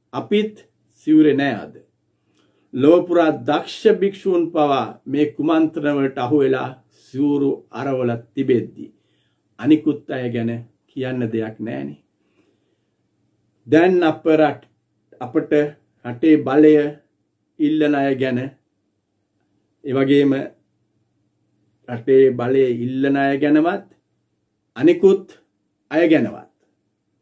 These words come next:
කිසිම විශ්වාසයක් තියන්නට පුළුවන් කමක් නෑ. අපි බලය ලබා දිය යුත්තේ රටත් ජාතියත් බුද්ධ ශාසනයත් ආරක්ෂා කරන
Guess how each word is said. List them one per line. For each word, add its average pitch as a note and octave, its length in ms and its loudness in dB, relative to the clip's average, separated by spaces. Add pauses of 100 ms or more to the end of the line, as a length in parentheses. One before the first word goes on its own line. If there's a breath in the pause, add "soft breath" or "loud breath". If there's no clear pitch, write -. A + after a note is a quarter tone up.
(120)
කිසිම E3+ 340 -2
විශ්වාසයක් D3+ 840 0 (920)
තියන්නට C3+ 440 -2
පුළුවන් A#2+ 420 -4
කමක් A2 320 -12
නෑ. - 260 -20 (1160)
අපි - 160 -4
බලය D#3+ 340 6
ලබා F3 420 0
දිය G3+ 220 2
යුත්තේ F3+ 340 4
රටත් D#3 420 -4
ජාතියත් E3 540 -2
බුද්ධ D3 300 -4
ශාසනයත් D#3+ 580 -2 (160)
ආරක්ෂා D3+ 600 -6
කරන B2+ 260 -12